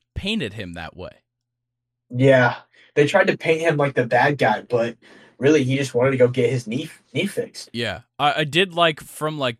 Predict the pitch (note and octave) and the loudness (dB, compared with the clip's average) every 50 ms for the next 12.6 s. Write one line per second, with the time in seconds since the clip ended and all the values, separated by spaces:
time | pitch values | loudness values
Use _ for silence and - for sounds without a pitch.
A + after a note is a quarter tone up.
0 | _ _ C3+ A#2+ - - - B2+ B2 B2+ C3 B2+ - - C3+ C3+ C3 - - A#2 | _ _ -10 -10 -10 -8 -6 -4 -4 -4 -4 -6 -8 -6 -6 -6 -6 -6 -6 -6
1 | A2 G#2+ G2+ G2 F#2+ - - - _ _ _ _ _ _ _ _ _ G2 F#2+ G2+ | -6 -6 -6 -8 -12 -16 -20 -20 _ _ _ _ _ _ _ _ _ -10 -6 -4
2 | G#2+ B2 B2 - C#3+ C3+ B2+ A#2 A2 - - B2 G#2+ A#2 B2+ B2+ A#2+ G#2+ G2 F#2+ | -4 -2 -4 -4 -8 -8 -6 -8 -8 -8 -8 -6 -6 -4 -4 -6 -6 -8 -10 -10
3 | - _ _ - - - B2+ A#2+ B2 B2+ C3 C3 C3 B2 A2+ G#2+ - - A#2+ A2 | -12 _ _ -20 -10 -6 -4 -4 -4 -4 -6 -6 -8 -8 -8 -10 -10 -10 -8 -6
4 | A#2+ C3 C#3+ D3+ D#3+ E3+ F#3 F#3 - - _ _ _ _ _ - C3 - - D#3+ | -6 -6 -6 -6 -6 -8 -8 -10 -14 -18 _ _ _ _ _ -10 -10 -6 0 0
5 | F3+ A3 G3+ D3+ C#3 D3 D#3+ F3 - - D#3+ C#3 B2+ A#2 - - _ _ _ _ | 0 0 0 -4 -2 0 0 0 -2 -4 -6 -6 -6 -8 -8 -12 _ _ _ _
6 | _ _ _ - B2 D3+ D3+ - _ _ A#2 C3+ - G3+ F3+ - G3 E3+ C#3 - | _ _ _ -8 -6 -6 -6 -6 _ _ -8 -8 -6 -8 -6 -6 -6 -6 -6 -8
7 | - - - C#3 B2+ - - - - - B2+ B2+ A#2+ - B2 B2+ B2 A#2+ A#2 A2+ | -10 -10 -8 -8 -8 -8 -10 -14 -12 -10 -10 -10 -10 -10 -8 -6 -6 -4 -4 -6
8 | A2 A2+ A2+ A#2 _ _ _ _ _ _ _ _ _ _ _ _ _ _ _ _ | -8 -10 -12 -14 _ _ _ _ _ _ _ _ _ _ _ _ _ _ _ _
9 | A2 B2+ C3 C3+ - - B2+ A2+ A#2 A2 B2 C3 C3 B2 A2+ A2+ A#2+ A2+ - - | -6 -4 -4 -4 -4 -6 -12 -12 -10 -8 -6 -6 -6 -6 -8 -12 -14 -14 -12 -8
10 | C3+ B2+ A#2+ A2+ G#2+ G2+ G2+ - G#2+ A2 B2+ D3+ - - A3+ A3 G3+ E3 - _ | -6 -6 -6 -6 -8 -10 -12 -14 -10 -8 -8 -8 -8 -8 -8 -8 -8 -10 -12 _
11 | - D3+ C3+ - - - - C3 C#3 C#3+ C#3 B2+ - - C3 A#2+ A2 G2 - - | -16 -16 -16 -16 -18 -16 -12 -10 -8 -8 -10 -12 -14 -12 -12 -12 -12 -12 -12 -14
12 | - - - C3+ D#3 D3 A2+ E2+ C#2+ F2 - | -12 -10 -8 -6 -6 -4 -6 -8 -10 -14 -18